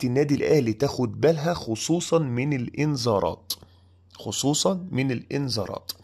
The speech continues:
عودة حميدة لإمام عاشور، عودة حميدة لياسر إبراهيم، عودة حميدة لمحمد الشناوي، عودة حميدة لكل اللعيبة المصابة، مروان عطية وأليو ديانجو والناس كلها وحسين الشحات.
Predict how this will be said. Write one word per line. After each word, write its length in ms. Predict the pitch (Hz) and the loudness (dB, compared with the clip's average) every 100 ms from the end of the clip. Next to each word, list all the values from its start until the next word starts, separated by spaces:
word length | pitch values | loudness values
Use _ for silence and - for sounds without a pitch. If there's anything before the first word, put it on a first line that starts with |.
| - - - | -20 -20 -2
عودة 340 | 104 123 120 | 2 4 4
حميدة 500 | 104 113 123 143 107 | 0 0 2 2 0
لإمام 400 | 90 - 92 120 | -2 0 0 2
عاشور، 380 | 107 117 - 196 - - - - - | 2 2 0 -4 -6 -20 -20 -12 0
عودة 260 | 107 110 | 2 2
حميدة 460 | - 117 127 139 104 | 2 2 2 2 2
لياسر 420 | 95 117 120 113 | 4 4 4 0
إبراهيم، 460 | 107 110 120 175 190 - - - | 0 0 2 2 0 -8 -20 -4
عودة 260 | 110 117 117 | 0 2 2
حميدة 460 | 120 143 180 110 | 2 2 2 2
لمحمد 460 | 98 95 120 113 101 | 0 0 -2 -2 -2
الشناوي، 680 | 104 - 110 139 139 139 135 - - | -2 -2 2 4 4 4 -2 -10 -14
عودة 580 | - 101 120 110 101 101 - - | -2 2 4 4 0 -2 -8 -10
حميدة 680 | - 107 107 127 110 110 107 - - | -4 0 2 2 2 0 0 -10 -8
لكل 400 | 101 - 165 165 | -6 2 4 4
اللعيبة 360 | 127 113 123 117 | 4 2 2 2
المصابة، 600 | 104 101 113 110 104 - | 0 0 2 2 0 -2
مروان 360 | 101 98 98 101 | -2 0 2 0
عطية 580 | 90 95 139 156 139 135 | -4 2 4 6 6 6
وأليو 420 | 110 95 92 92 | 4 0 -2 -2
ديانجو 640 | 95 135 165 156 147 151 - - - | 0 2 2 2 0 -2 -8 -20 -12
والناس 360 | - 107 127 - | -6 0 0 0
كلها 260 | 107 107 | 0 4
وحسين 380 | 123 113 - 113 | 4 4 0 -2
الشحات. 800 | 104 - 95 - 143 165 160 - | -2 -2 -4 -2 4 6 6 0